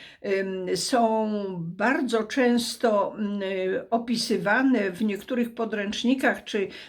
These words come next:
na filmach, na YouTubie, czy gdziekolwiek, te ćwiczenia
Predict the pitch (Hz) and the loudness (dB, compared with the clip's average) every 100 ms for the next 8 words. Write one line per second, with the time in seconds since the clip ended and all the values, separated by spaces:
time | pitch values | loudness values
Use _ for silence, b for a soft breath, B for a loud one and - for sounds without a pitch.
0 | - 196 190 190 196 - 240 262 269 208 | -8 -6 -4 0 0 0 2 4 4 2
1 | 233 190 196 190 240 220 214 226 175 214 | 0 -2 -4 -4 -2 0 0 -2 -4 -4
2 | 208 254 240 202 180 B B B _ 277 | 0 2 2 2 -6 B B B _ 4
3 | 254 - 285 277 277 262 254 247 - | 4 4 0 2 4 6 6 6 2